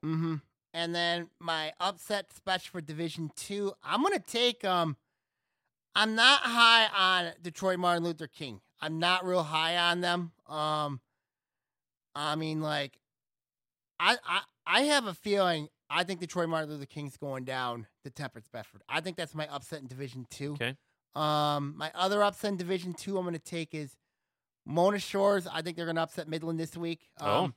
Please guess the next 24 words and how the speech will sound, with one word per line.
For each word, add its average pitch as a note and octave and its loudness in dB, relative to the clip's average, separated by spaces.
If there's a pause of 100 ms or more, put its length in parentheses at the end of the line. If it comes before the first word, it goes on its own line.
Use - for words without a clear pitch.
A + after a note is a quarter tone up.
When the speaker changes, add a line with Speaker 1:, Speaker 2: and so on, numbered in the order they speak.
(480)
Speaker 1:
I D#3 0
think D#3+ -2
that's, E3 -4 (420)
I D3+ -2
know E3 4
Midland's E3+ -2
got E3 -2
a D3+ -4
good C#3+ -6
quarterback, E3 0
good D#3 -4
receiver. D#3 -4 (240)
Um, D3 -2 (1120)
but D3+ 2 (260)
those A#3 4
are D4 2
my A3+ 4
upset F3+ -2
traps D#3+ -2
of D#3+ -12
the D#3+ -6
week. D3+ -6 (160)
Speaker 2:
Okay. D3+ 0
Speaker 1:
Um, D3 -2